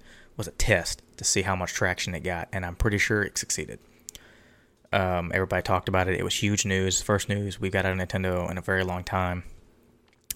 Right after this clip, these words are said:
other than, uh, some coronavirus updates. Good stuff. It looks good. I can't wait to see these remasters of Super Mario sixty-four, Sunshine, and, uh, Galaxy that we're supposed to be getting. <sighs>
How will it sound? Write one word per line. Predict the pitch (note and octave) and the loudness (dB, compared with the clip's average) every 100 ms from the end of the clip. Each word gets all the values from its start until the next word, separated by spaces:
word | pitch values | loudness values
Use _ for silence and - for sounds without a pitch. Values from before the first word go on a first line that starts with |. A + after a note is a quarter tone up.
| - | 4
other | A#2+ G2+ | 4 6
than, | F#2 F#2 F2+ F#2 - | 2 2 0 -2 -4
uh, | F2+ | -4
some | - | -4
coronavirus | G2 G#2 G2 F#2+ F#2 F#2 | 0 2 4 4 2 0
updates. | - F2 - - - - - - _ _ _ _ _ _ _ _ _ _ | -2 -4 -4 -14 -20 -20 -20 -20 _ _ _ _ _ _ _ _ _ _
Good | - | -4
stuff. | F#2 A#2+ A2 F#2 - - | 0 4 4 2 -8 -8
It | F#2 | -4
looks | F#2 | 0
good. | - G#2 F#2 - | 4 4 4 0
I | |
can't | - E2+ | -4 -2
wait | F#2+ | -2
to | - | -2
see | - G2+ F#2+ | 0 2 0
these | F#2 F#2 - | 0 -2 0
remasters | - G#2+ F#2 F2 - F#2+ F2+ - | 2 2 2 -2 -2 -4 -4 -4
of | F#2 F2 | -4 -4
Super | - F#2+ | -4 -2
Mario | F2+ | -2
sixty-four, | F2+ - F#2 - F#2+ F#2 F2+ - | -2 -4 -2 2 4 4 2 -2
Sunshine, | G2 F#2 - F2+ F2+ F2 - - - - _ _ | -2 -2 0 0 0 -4 -10 -20 -20 -20 _ _
and, | G#2 F2+ F2 | -4 -4 -4
uh, | F2 E2+ | -4 -2
Galaxy | G2 G2+ G#2 - F2+ | 2 4 2 -2 -4
that | - - | -6 -6
we're | |
supposed | - F2+ | -4 -6
to | - | -4
be | |
getting. | F2 D#2+ - - _ _ _ _ _ _ _ _ _ _ - - - - - - - - - - - - _ _ - | -6 -6 -10 -20 _ _ _ _ _ _ _ _ _ _ -18 -18 -18 -18 -20 -20 -20 -20 -20 -20 -20 -20 _ _ -2
<sighs> | C#3+ C#3+ A2+ F#2 | 2 4 4 0